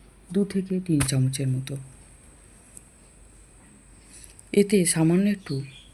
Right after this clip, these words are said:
কেশর কালার দিয়ে দেব, তাতে জিলাপিটা বানানোর পরে দেখতে কিন্তু খুব সুন্দর হবে।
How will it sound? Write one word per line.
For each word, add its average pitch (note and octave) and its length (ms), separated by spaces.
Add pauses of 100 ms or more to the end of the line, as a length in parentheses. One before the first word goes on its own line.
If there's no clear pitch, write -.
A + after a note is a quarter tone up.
(140)
কেশর E3+ 320
কালার E3 340 (220)
দিয়ে C3+ 200
দেব, C3 200 (1000)
তাতে E3+ 300
জিলাপিটা D#3+ 540
বানানোর C#3+ 540
পরে F3+ 180 (200)
দেখতে C3+ 300
কিন্তু F#3 240 (100)
খুব D#3 140
সুন্দর C3 420
হবে। C3 180